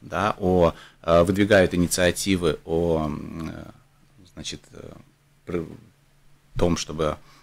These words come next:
отнять, э, гражданство за нелояльность.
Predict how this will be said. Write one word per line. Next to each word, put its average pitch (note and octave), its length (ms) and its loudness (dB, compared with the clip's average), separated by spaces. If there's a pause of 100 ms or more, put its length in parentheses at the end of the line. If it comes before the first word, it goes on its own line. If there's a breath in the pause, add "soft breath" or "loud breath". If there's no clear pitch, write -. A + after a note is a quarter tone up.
(300 soft breath)
отнять, E2+ 500 0
э, D#2+ 140 -6
гражданство G#2 840 2 (100)
за F2+ 220 0
нелояльность. F2+ 1000 2